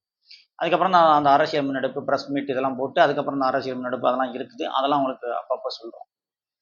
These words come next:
சரிங்க, அடுத்த வீடியோல சந்திப்போம் மக்களே. நன்றி, வணக்கம். ஏன்னா நம்ம வந்து உட்கார்ந்து தனியா பேசிட்டு இருக்கிறத காட்டிலும் ஒரு குழுவா பயணிச்சாதான் அதுல வந்து ஒரு வெற்றி அடைய முடியும். அதே மாதிரி ஒரு செயல்னு ஒண்ணு இருக்கணும். செயல்னு செய்யும்போது ஒரு ஆளா ஒண்ணும் செய்ய முடியாது.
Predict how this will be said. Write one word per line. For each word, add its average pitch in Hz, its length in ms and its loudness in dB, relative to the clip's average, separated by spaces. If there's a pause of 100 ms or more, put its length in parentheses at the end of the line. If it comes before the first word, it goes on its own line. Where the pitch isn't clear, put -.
(440)
சரிங்க, 131 240 -6 (100)
அடுத்த 131 280 -4
வீடியோல 123 300 -4
சந்திப்போம் 120 260 -10
மக்களே. 117 260 -6 (240)
நன்றி, 127 300 -6
வணக்கம். 117 380 -6
ஏன்னா 156 180 2
நம்ம 151 200 2
வந்து 160 200 0
உட்கார்ந்து 170 300 4
தனியா 165 300 0
பேசிட்டு 147 420 -4
இருக்கிறத 139 240 -4
காட்டிலும் 156 360 2 (480)
ஒரு 165 160 -6
குழுவா 190 320 6 (120)
பயணிச்சாதான் 151 520 0 (560)
அதுல 147 160 -2
வந்து 147 160 -2
ஒரு 131 60 -6
வெற்றி 139 260 -4
அடைய 135 180 0
முடியும். 135 320 -6
அதே 156 220 0
மாதிரி 190 180 0
ஒரு 160 140 0 (100)
செயல்னு 202 360 4
ஒண்ணு 156 140 -2
இருக்கணும். 135 300 -4 (180)
செயல்னு 226 320 2
செய்யும்போது 185 460 -2
ஒரு 175 140 4
ஆளா 180 220 6
ஒண்ணும் 160 220 -6
செய்ய 143 100 -2
முடியாது. 127 300 -6